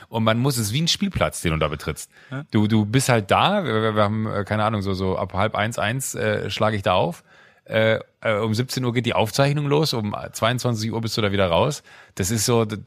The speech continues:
Speaker 1: dass das ein Arbeitstag ist, das, das finde ich traumhaft, das, das kann man gar keinem erzählen. Dass dann Klaas Momente hat von, äh, wirklich, ich weiß nicht, welcher Gott ihn da gerade wieder geküsst hat, dass das passiert bei ihm, also dass dann Dinge funktionieren, die wirklich unmöglich sind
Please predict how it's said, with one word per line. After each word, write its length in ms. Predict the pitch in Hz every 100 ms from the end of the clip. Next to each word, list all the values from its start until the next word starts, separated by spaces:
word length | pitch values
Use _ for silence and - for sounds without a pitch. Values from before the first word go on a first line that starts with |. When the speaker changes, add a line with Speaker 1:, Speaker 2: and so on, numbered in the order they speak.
| -
Speaker 1:
dass 140 | 104
das 200 | - 139
ein 80 | 147
Arbeitstag 560 | 110 151 127 - 104 92
ist, 200 | 117 107
das, 160 | -
das 100 | 98
finde 140 | - 110
ich 80 |
traumhaft, 500 | - 123 131 85 -
das, 120 | 87 -
das 180 | 90 -
kann 120 | 107
man 100 | 107
gar 140 | 101
keinem 160 | 120 117
erzählen. 400 | 110 - 95 78 - - _ _ -
Dass 140 | 98
dann 120 | 101
Klaas 400 | 87 104 101 127
Momente 400 | 117 104 123 117
hat 140 | 110 110
von, 420 | 107 104 101 98
äh, 320 | 92 92 92 92 92
wirklich, 320 | 110 120 101
ich 120 | 95
weiß 180 | 104 110
nicht, 240 | 113 92 92 - - -
welcher 760 | - 202 104 104 131 127 110
Gott 300 | 95 98 127
ihn 160 | 123 110
da 120 | 104
gerade 300 | 98 110 104
wieder 140 | 104
geküsst 420 | 98 95 151 -
hat, 160 | 101 95
dass 120 | 98
das 160 | - 98
passiert 340 | 98 - -
bei 140 | - 87
ihm, 180 | 107
also 140 | 104 92
dass 160 | 95
dann 200 | - 98
Dinge 200 | 92 156
funktionieren, 520 | 143 113 101 110 110 110
die 140 | 98
wirklich 220 | 120 107
unmöglich 480 | 113 120 131 139 92
sind 240 | 95 113